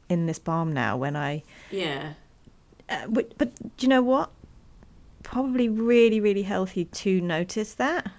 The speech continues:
Speaker 1: so that you can perhaps just start to make some adjustments.
Speaker 2: I think
Speaker 1: And
Speaker 2: it's that, it's the self-care part.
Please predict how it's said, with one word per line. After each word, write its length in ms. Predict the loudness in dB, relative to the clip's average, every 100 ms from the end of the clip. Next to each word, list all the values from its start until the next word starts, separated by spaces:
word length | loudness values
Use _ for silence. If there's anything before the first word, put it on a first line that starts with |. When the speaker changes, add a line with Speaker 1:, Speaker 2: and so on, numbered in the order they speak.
| -20 -20 -20
Speaker 1:
so 360 | -6 0 2
that 140 | 2 0
you 160 | -2 -2
can 300 | -2 -4 -4
perhaps 580 | -8 -8 -6 -6 -8
just 300 | -8 -8 -10
start 360 | -10 -4 -4 -4
to 120 | -6
make 360 | -4 -4 -8 -10
some 280 | -12 -10 -8 -8
adjustments. 880 | -4 -4 -4 -10 -10 -10 -16 -20 -20 _ -4
Speaker 2:
I 120 | -4
think 320 | -4 -4 -4
Speaker 1:
And 80 | -4
Speaker 2:
it's 120 | -6 -6
that, 340 | -8 -8 -14 -8
it's 220 | -8 -6
the 100 | -8
self-care 640 | -6 -4 -6 -10 -10 -8 -10
part. 400 | -12 -10 -10